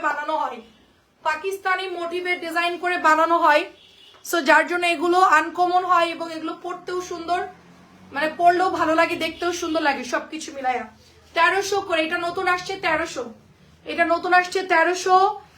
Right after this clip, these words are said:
এটা যে এত সুন্দর কোটি ড্রেসটা বানালে যে কি সুন্দর লাগে, বানালে মারাত্মক সুন্দর লাগে কোটি ডিজাইনটা। দাও, চমৎকার লাগে কোটি ডিজাইন, তেরোশো করে। ওড়নাগুলো কাতান পাবো, জামাগুলো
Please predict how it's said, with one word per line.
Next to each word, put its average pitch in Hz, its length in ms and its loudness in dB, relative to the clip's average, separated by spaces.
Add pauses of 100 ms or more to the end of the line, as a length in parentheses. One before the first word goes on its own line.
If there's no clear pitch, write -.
(160)
এটা 320 320 4
যে 370 100 0
এত 320 320 0
সুন্দর 370 360 -2
কোটি 349 340 -2
ড্রেসটা 320 400 -4
বানালে 302 360 -2
যে 339 100 -10
কি 349 140 -12
সুন্দর 349 420 -8
লাগে, 277 300 -2 (560)
বানালে 339 480 4
মারাত্মক 339 600 2
সুন্দর 330 300 -4
লাগে 320 240 -2
কোটি 320 260 0
ডিজাইনটা। 269 500 -2
দাও, 240 180 2 (1500)
চমৎকার 359 520 4
লাগে 359 280 4
কোটি 339 300 -2
ডিজাইন, 339 400 -2
তেরোশো 359 460 0
করে। 262 280 -2 (420)
ওড়নাগুলো 359 600 2
কাতান 359 440 2
পাবো, 339 300 6 (120)
জামাগুলো 330 560 2